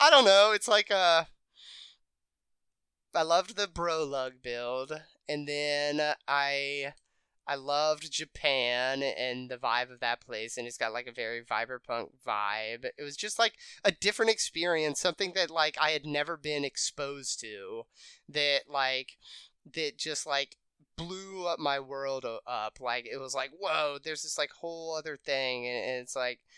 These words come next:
it's so cool, and it's got this, like, crazy gritty style. It, it just,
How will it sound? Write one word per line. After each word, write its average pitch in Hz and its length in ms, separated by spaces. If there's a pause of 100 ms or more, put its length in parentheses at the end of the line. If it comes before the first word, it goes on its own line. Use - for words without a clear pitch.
(160)
it's - 180
so 175 300
cool, 160 340
and 151 160
it's 147 120
got 160 180
this, - 160
like, 143 180
crazy 165 440
gritty 147 280
style. 127 680
It, 120 180
it 123 240
just, - 360